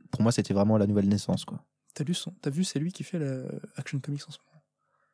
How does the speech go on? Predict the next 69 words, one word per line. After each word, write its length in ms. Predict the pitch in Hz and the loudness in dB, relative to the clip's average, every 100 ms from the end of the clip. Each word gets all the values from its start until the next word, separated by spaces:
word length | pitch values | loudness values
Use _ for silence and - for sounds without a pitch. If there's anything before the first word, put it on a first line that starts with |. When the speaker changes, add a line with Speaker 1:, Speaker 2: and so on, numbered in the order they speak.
| _ _ _ _ _ | _ _ _ _ _
Speaker 1:
Faut 140 | - - | -4 -2
que 40 | |
je 100 | 104 | 2
lise 260 | 98 87 - | 0 0 -2
Action 240 | - - | -6 -2
Comics 240 | 95 - 151 | -2 -2 0
Speaker 2:
Ouais. 100 | 139 | 2
Speaker 1:
en 40 | |
ce 80 | 143 | 2
moment. 220 | 170 160 208 | 2 4 6
Speaker 2:
Non, 160 | 254 | 6
mais 60 | 233 | 8
voilà. 160 | 220 185 - | 6 4 2
Mais 80 | 170 | 4
par 100 | 185 | 6
exemple, 160 | 226 269 | 6 6
tu 60 | |
vois, 100 | 262 - - | 4 4 -2
alors, 140 | 156 139 | 0 2
moi, 100 | 165 | 4
du 100 | 180 | 4
coup, 120 | 202 233 | 6 4
aussi, 200 | - 202 | 6 2
je, 100 | - | 2
je 160 | 139 139 | 0 2
termine 300 | 160 165 175 | 2 4 4
aussi 200 | 151 139 | 2 2
là-dessus. 300 | 143 - 220 | 2 4 4
Moi, 140 | 147 | 6
une, 280 | 143 135 131 | 6 6 4
une 160 | 147 139 | 4 4
espèce 280 | 143 196 | 4 2
de 100 | 139 120 _ | 2 0 _
théorie 400 | 160 143 156 226 | 6 6 6 4
que 120 | - | 4
moi 160 | 135 131 | 4 6
j'ai, 180 | 156 202 | 4 4
tu 120 | 151 | 4
vois, 140 | 175 208 - - | 4 2 -10 -20
parce 120 | - - | -12 -10
que, 220 | - 147 | -4 -4
enfin, 140 | 139 - | -2 -4
une 60 | 139 | 0
théorie, 240 | 123 113 - - - - | 0 0 -6 -16 -14 -6
de 180 | 131 135 | 0 2
se 80 | |
demander, 420 | 123 139 139 160 240 - - _ | 4 4 6 6 6 2 -18 _
tu 80 | 190 | 2
vois, 80 | 196 _ _ | 2 _ _
quand, 340 | 175 180 160 | 4 6 6
euh, 400 | 135 127 127 123 - - 202 247 - | 4 4 2 0 -2 -4 -8 -10 -8
parce 120 | 156 | -6
que 100 | - | 0
The, 300 | 147 143 139 | 0 4 4
Le 100 | 151 143 | 4 6
Dernier 220 | 156 156 | 6 6
des 120 | 139 | 6
Dieux, 140 | 143 | 6
du 120 | 208 143 | 4 2
coup, 140 | 175 | 2
de 100 | 135 | 2
Philip 240 | 123 143 | 2 0
Kennedy 240 | 143 127 120 | 2 0 0
Johnson, 220 | 131 208 | 0 4
qui 160 | 196 131 | 4 4
est 20 | |
une 60 | |
espèce 280 | 127 - 147 | 2 2 0
de, 280 | 123 127 127 | 2 0 0